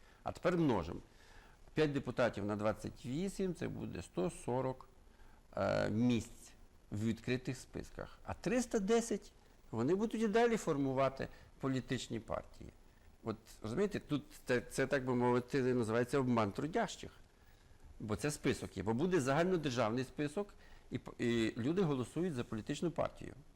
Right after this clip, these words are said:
А крім того, буде список регіональний, де в кожному регіоні, скажімо, є двадцять чоловік, а двадцять чоловік будуть в іншому.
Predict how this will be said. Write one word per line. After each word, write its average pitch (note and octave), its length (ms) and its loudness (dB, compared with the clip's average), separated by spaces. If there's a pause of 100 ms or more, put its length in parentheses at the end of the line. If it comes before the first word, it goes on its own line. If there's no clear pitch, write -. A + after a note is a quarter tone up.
(760)
А F2+ 200 2
крім A2+ 220 -2
того, G3+ 240 2
буде D3+ 240 0
список D3+ 440 -4
регіональний, A2+ 680 0
де A2 180 0
в - 60 -4
кожному A#2+ 460 2
регіоні, C#3 420 0
скажімо, A2+ 300 -2
є A#2 60 2
двадцять C#3 320 2
чоловік, B2 440 -4 (520)
а F2+ 140 -4
двадцять B2+ 340 0
чоловік B2+ 320 -2
будуть C3 300 -4
в - 40 -4
іншому. - 340 -4